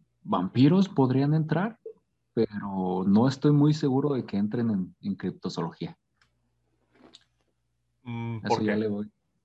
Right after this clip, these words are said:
Speaker 1: ya le voy más a mitología porque, mm, no es como que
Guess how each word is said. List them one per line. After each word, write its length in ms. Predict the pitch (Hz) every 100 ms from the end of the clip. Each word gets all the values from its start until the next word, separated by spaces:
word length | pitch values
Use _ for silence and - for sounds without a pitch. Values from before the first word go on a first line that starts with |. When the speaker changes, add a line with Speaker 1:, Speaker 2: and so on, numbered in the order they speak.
| _ _ _ _ _ _ _ _ -
Speaker 1:
ya 120 | 107
le 100 | 117
voy 160 | 117 120
más 200 | 123 139
a 40 |
mitología 580 | 127 107 101 98 113 117
porque, 600 | 110 107 - 98 92 87 - _
mm, 560 | 107 101 98 98 98 - - _ _
no 320 | 113 107 110 120
es 260 | 120 -
como 400 | - 147 135 113 -
que 600 | - 90 87 90 -